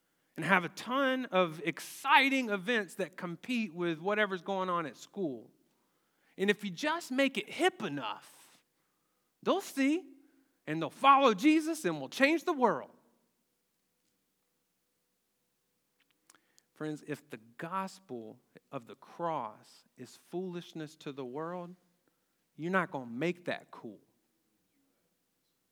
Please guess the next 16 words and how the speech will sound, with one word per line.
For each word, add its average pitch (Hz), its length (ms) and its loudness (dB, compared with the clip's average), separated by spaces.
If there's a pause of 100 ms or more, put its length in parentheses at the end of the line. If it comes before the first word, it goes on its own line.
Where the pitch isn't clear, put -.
(720)
You're 165 120 -6
not 196 200 0
gonna 160 220 -2
make 143 520 -2 (360)
that 117 260 -8
hip. 104 340 -14
You 180 160 -6
can't 196 360 -6
make 170 320 -2 (200)
grace 131 560 -8
alone 123 520 -10 (280)
cool. - 360 -16 (800)
It's 175 220 0
never 214 260 6
gonna 214 300 0
happen. 220 380 2